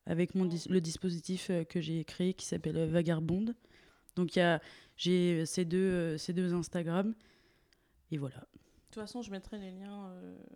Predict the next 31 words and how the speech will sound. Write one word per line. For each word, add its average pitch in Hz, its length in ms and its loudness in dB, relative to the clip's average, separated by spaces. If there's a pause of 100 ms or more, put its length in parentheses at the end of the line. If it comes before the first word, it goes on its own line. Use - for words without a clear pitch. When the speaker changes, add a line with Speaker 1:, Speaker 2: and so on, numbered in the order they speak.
Speaker 2:
Instagram, 190 600 -14
euh, 190 120 -18 (460)
dans 180 220 -6
la 165 140 -6
bio. 220 400 -6 (160)
Speaker 1:
Ah 180 260 6
oui. 175 240 4 (240)
Speaker 2:
<laughs> - 120 -8
J'ai - 500 10
l'impression 208 280 4
d'être 220 160 -4
une 202 80 -4
influenceuse. 214 600 -2
Là, 214 140 2
s'il 220 200 -8
y 220 60 0
a 220 40 2
des 214 140 0 (140)
marques, 240 360 -2
hein, 214 200 0
qui 226 120 -4
sont, 202 300 0
euh, 190 480 0 (120)
fans 240 220 -2
de 208 120 -4
mon 202 140 -6
travail, 208 420 -8
euh, 196 120 -6 (580)
allez-y. 202 420 -2 (360)
Speaker 1:
Ah 160 100 -2
bah 139 160 -6